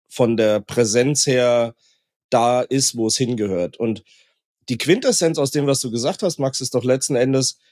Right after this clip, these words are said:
offensichtlich sind nur die etablierten Bundesliga-Vereine in der Lage, auch ein konkurrenzfähiges Frauenteam dann zu spielen und zu supporten, auch wenn die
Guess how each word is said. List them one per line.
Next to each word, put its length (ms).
offensichtlich 600
sind 180
nur 360
die 120
etablierten 560
Bundesliga-Vereine 1080
in 180
der 140
Lage, 560
auch 140
ein 80
konkurrenzfähiges 1040
Frauenteam 760
dann 160
zu 120
spielen 440
und 120
zu 120
supporten, 540
auch 160
wenn 180
die 300